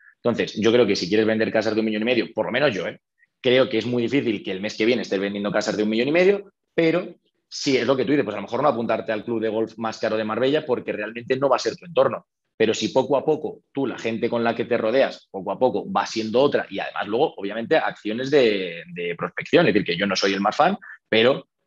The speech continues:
llama a casas de, de dos millones, muévete en el entorno de dos millones, buzonea o manda cartas a, a propietarios de, de casas de dos millones. Es decir, intenta interactuar o rodearte de gente que está en ese, en ese perfil.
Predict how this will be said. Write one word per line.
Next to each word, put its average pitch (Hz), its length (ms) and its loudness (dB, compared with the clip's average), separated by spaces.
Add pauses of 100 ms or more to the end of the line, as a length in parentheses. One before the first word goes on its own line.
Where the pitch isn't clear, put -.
(100)
llama 98 580 -2
a 92 60 -6
casas 95 320 -6
de, 95 380 -2
de 98 120 -4
dos 98 160 -2
millones, 160 540 2
muévete 107 400 0
en 98 60 -4
el 98 40 -6
entorno 95 260 -4
de 95 80 -4
dos 95 80 -4
millones, 160 680 0
buzonea 127 800 2
o 117 100 0
manda 120 340 -4
cartas 110 540 -6 (260)
a, 107 640 0
a 101 60 -6
propietarios 104 600 -2
de, 101 340 -4
de 98 140 -4
casas 95 260 -4
de 95 60 0
dos 92 120 -2
millones. 139 300 2
Es 123 80 6
decir, 113 200 4
intenta 123 440 0
interactuar 139 580 4
o 131 60 2
rodearte 131 540 -2 (300)
de 117 200 -2
gente 110 320 -4
que 117 60 -2
está 131 240 -2
en 127 60 -6
ese, 92 680 -6
en 104 140 -4
ese 95 160 -4
perfil. 92 440 2